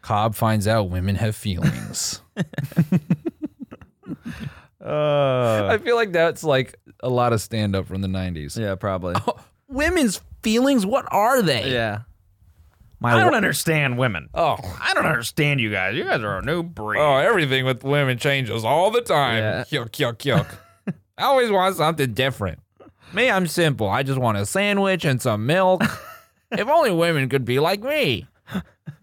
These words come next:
Speaker 2: Uh, dudes just wanna date dudes, man.
Speaker 1: Yeah.
Speaker 2: You know what I'm saying?
Speaker 1: Yeah.
Speaker 2: Someone read that one time.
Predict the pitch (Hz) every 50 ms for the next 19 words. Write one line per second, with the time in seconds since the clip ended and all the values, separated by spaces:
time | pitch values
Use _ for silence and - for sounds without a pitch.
0 | _ _ _ _ _ _ _ _ _ _ _ _ _ _ _ _ _ _ _ _
1 | _ _ _ - - - - - - - - _ _ _ _ - 147 147 147 143
2 | 139 127 120 110 117 139 156 165 160 143 - 139 107 92 90 90 101 95 98 98
3 | - - 92 90 90 90 87 85 107 92 85 87 90 92 98 - _ _ _ _
4 | _ _ _ - 131 123 120 113 110 110 110 113 135 131 131 131 131 151 139 139
5 | 139 139 135 _ _ _ 117 120 117 104 87 87 - - _ _ _ - 165 151
6 | 120 110 104 107 98 95 95 95 95 101 92 90 90 95